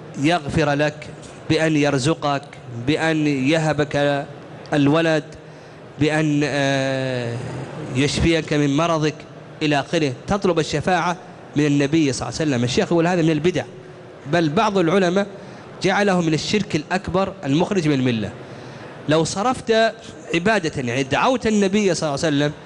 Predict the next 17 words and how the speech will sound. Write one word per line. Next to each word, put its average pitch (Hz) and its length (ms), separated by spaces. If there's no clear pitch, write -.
سألت 208 460
النبي 208 480
صلى 160 120
الله 156 120
عليه 147 100
وسلم 151 400
أن 196 140
يشفيك 185 500
أو 196 340
أن 180 120
يفرج 190 440
كربتك 170 560
أو 208 240
أن 190 160
يرزقك 180 500
إلى 170 180
آخره، 214 460